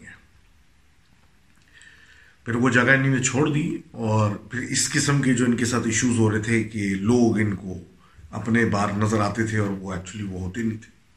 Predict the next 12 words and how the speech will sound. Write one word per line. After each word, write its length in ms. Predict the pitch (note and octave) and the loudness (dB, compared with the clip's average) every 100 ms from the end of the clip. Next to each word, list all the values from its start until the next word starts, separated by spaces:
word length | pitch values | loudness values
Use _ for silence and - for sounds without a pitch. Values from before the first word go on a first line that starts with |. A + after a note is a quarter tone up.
| _ _ - - - - _ _ _ _ _ _ _ _ - | _ _ -20 -20 -20 -20 _ _ _ _ _ _ _ _ -2
وہ 100 | B2+ | 0
ختم 360 | B2 G#2+ F#2 | 0 -2 -4
ہو 80 | - - | -8 -12
گئے۔ 80 | - - _ _ _ _ - - _ _ - | -14 -18 _ _ _ _ -20 -20 _ _ -10
تو 380 | A2+ G#2+ G2 F2+ - - C3 | -4 -2 -4 -8 -16 -2 0
thank 160 | D#3 | 2
you 80 | E3 | 2
بھائی 180 | C#3 B2+ | 4 2
جان 180 | C#3 C3 | 0 0
for 180 | A#2 | 0
writing 280 | G#2+ G#2+ C3+ | 0 0 0
in۔ 120 | G#2+ | -2